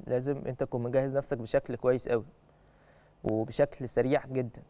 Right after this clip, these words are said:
هتقولي: "ما هي السرعة دي ممكن تجيب نتائج عكسية." هي معادلة صعبة، هي معادلة صعبة. مهم قوي إن أنت تكون تختار صح،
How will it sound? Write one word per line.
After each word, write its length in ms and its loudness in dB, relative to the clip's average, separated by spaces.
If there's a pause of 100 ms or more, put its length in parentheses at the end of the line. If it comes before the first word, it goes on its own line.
(840)
هتقولي: 360 -4
"ما 80 -2
هي 40 0
السرعة 320 0
دي 100 -2
ممكن 200 -6
تجيب 200 -6
نتائج 280 0
عكسية." 380 -2
هي 180 2
معادلة 320 0
صعبة، 220 -2 (800)
هي 140 6
معادلة 400 4
صعبة. 300 0 (880)
مهم 240 0
قوي 200 4
إن 80 -2
أنت 160 -2
تكون 440 -2 (120)
تختار 260 2
صح، 400 -2